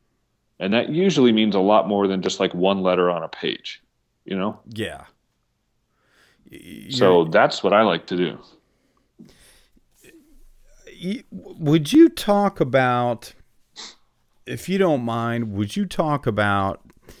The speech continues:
Speaker 2: you did a program a while back called Your Bigger Self, which
Speaker 1: Uh-huh.
Speaker 2: I had a gut feeling when you put that out to your list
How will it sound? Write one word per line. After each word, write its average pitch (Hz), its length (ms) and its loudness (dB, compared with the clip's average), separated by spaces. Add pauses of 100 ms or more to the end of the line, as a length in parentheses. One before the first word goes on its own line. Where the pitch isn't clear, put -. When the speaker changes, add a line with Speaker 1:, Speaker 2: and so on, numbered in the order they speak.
(280)
Speaker 2:
you 123 140 -2
did 135 220 2
a 117 40 -4
program 110 580 2
a 98 60 -4
while 95 340 -4
back 85 500 -6
called 87 380 -8
Your 87 120 -2
Bigger 82 420 0
Self, 67 600 -8 (500)
which 131 720 4
Speaker 1:
Uh-huh. 214 220 -8 (1040)
Speaker 2:
I 180 140 0
had 202 220 2
a 151 60 2
gut 127 360 0
feeling 101 600 -2
when 92 280 -6
you 95 560 -6 (120)
put - 240 6
that 110 160 -6
out 104 260 -6
to - 160 -12
your 90 160 -6
list 95 560 -10